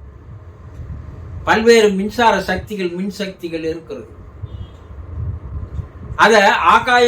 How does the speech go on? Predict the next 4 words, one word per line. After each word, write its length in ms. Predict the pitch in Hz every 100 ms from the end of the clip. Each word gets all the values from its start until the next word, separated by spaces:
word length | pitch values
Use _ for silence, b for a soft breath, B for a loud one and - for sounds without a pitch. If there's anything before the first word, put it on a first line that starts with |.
| 226
சக்திகள் 540 | 208 208 214 202 208
என்று 200 | 202 180
சொல்லலாம். 500 | 175 175 170 151 107 - - - - - - - - - - - - - - - - - - - - - - - - -
அதனால்தான் 720 | 165 220 269 269 262 262 214